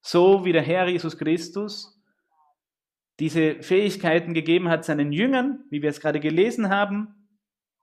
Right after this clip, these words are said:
obwohl der Heilige Geist noch nicht über sie gekommen war,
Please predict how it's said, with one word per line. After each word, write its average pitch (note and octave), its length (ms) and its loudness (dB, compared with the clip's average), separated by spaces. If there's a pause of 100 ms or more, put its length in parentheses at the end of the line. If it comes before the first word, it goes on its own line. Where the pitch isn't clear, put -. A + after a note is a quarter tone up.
(720)
obwohl F3 440 4
der F#3+ 120 4
Heilige G3+ 220 0
Geist F#3+ 260 -4
noch D#3+ 120 -6
nicht G3+ 600 -2 (560)
über D#3 180 2
sie F3 160 -4
gekommen E3+ 520 -2
war, D#3+ 380 -6